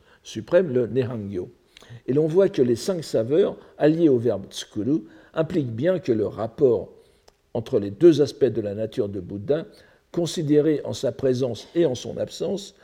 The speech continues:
en écho au dialogue des religieux Chan, n'est pas un rapport d'ench-, d'enchaînement causal de l'absence à la présence,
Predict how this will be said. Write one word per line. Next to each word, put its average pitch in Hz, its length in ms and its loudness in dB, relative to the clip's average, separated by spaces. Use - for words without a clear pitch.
en 185 160 6
écho 156 280 4
au 110 100 4
dialogue 113 460 0
des 95 180 -6
religieux 104 500 -6
Chan, 220 360 -4
n'est 113 160 0
pas 170 360 2
un 123 100 -4
rapport 127 440 4
d'ench-, 107 440 -10
d'enchaînement 113 540 -4
causal 147 580 2
de 139 140 6
l'absence 127 600 2
à - 40 -12
la 92 140 -8
présence, 151 640 -6